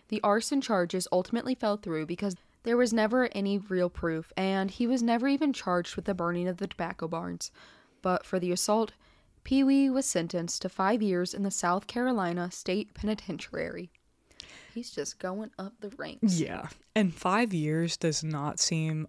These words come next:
Speaker 2: long at all for that violent of an attack.
Speaker 1: Mm-mm.
Speaker 2: But my understanding is at the time, his lawyer, his public defender, was basically able to prove that he had acted in the heat of passion and that it
Speaker 1: Mm.
Speaker 2: was not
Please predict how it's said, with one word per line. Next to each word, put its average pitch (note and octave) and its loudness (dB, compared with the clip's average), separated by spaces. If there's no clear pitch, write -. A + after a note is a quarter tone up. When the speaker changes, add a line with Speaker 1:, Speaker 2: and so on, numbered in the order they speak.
Speaker 2:
long D3+ -2
at D3+ -2
all D3 0
for D#3+ -4
that D3 -2
violent D3+ -2
of D#3 0
an D3+ -2
attack. D3 -6
Speaker 1:
Mm-mm. F3 -6
Speaker 2:
But E3+ 2
my F3 2
understanding D#3+ 0
is D#3 2
at D#3+ 0
the D#3 -2
time, F#3+ 0
his E3 -2
lawyer, D#3+ 0
his E3 -4
public D#3 -4
defender, D#3 -2
was D3+ -2
basically D#3 -2
able D#3 -2
to - -6
prove D#3 -2
that D3+ -2
he F#3+ 0
had E3+ 0
acted D3+ 0
in D#3 -2
the C#3+ -2
heat D#3+ 0
of C#3+ -4
passion F#3 0
and E3 0
that D3 2
it D3 2
Speaker 1:
Mm. - -2
Speaker 2:
was D#3 0
not D3+ -2